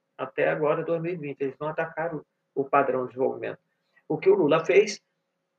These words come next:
foi uma mudança, né, uma flexibilização da macroeconomia, né, da política monetária, fiscal e cambial. Mas não houve, e completando com algumas políticas sociais, certo? Mais o aumento do salário mínimo em termos reais e tal.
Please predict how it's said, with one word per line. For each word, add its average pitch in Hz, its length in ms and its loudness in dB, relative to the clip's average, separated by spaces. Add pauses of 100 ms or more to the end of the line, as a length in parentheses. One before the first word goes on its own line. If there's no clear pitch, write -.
(340)
foi 185 140 2
uma 196 80 0
mudança, 208 760 4
né, 151 220 -4
uma 175 220 -4
flexibilização 190 1120 2
da 202 120 2
macroeconomia, 185 920 -2 (160)
né, 156 200 -6
da 156 100 -4
política 156 720 -4
monetária, 151 680 0
fiscal 151 460 0
e 170 100 -4
cambial. 165 420 -2 (680)
Mas 151 540 -4
não 190 160 4
houve, 185 340 8
e 240 280 0 (200)
completando 202 640 4
com 233 80 4
algumas 214 300 4
políticas 202 460 2
sociais, - 680 -2 (420)
certo? 165 400 -8 (320)
Mais 151 300 0
o 170 60 4
aumento 151 320 4
do - 60 -16
salário 139 340 2
mínimo 143 260 -2
em 131 60 -6
termos 127 280 -4
reais 147 440 0
e 139 60 0
tal. - 240 -6